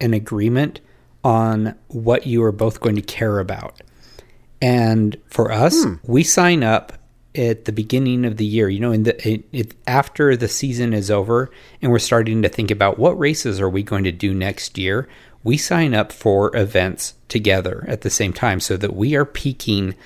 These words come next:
Speaker 1: for the same event. We are training to the same event. When we are having conversations, it is about Leadville. It is about Rockwell. It is about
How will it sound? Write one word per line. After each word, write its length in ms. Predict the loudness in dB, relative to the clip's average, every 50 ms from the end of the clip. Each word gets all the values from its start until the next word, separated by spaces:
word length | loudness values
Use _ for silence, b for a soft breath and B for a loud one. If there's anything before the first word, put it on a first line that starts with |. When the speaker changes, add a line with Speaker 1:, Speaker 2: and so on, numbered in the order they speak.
| B B B B B B
Speaker 1:
for 480 | -20 0 2 4 6 6 6 4 2 -2 -6
the 160 | -6 -6 -2
same 380 | -2 2 2 2 2 2 0 -2
event. 420 | -2 -2 -2 -2 -2 -2 -8 -12 -12 -4
We 340 | -2 0 2 2 2 0 0
are 140 | 0 0 -2
training 640 | -2 0 2 2 2 2 2 0 -2 -2 -4 -8 -10 -6
to 100 | -4 -4 -2
the 100 | -2 -4
same 280 | -2 -2 -2 0 0
event. 340 | -2 -4 -4 -6 -6 -6 -4
When 200 | -2 -2 0 0
we 120 | 2 2
are 60 | 2 2
having 280 | 2 2 2 0 -2 -4
conversations, 880 | -2 -2 -2 0 0 -2 0 0 0 0 0 -2 -4 -4 -6 -6 -8 B B B B B B B
it 140 | 0 2 2
is 120 | 2 2 0
about 440 | 0 0 2 2 4 2 2 0 -2
Leadville. 580 | -2 0 2 2 2 0 0 -2 -4 -2 -2
It 140 | -2 -2 0
is 160 | 0 0 2 0
about 320 | 0 2 2 2 2 2
Rockwell. 720 | 0 -2 0 2 2 2 2 0 -2 -4 -4 -4 -2 -4 -4
It 160 | -6 -4 -2 -2
is 180 | -2 -2 -2
about 560 | -4 -4 -2 -2 -2 0 0 0 -2 -4 -8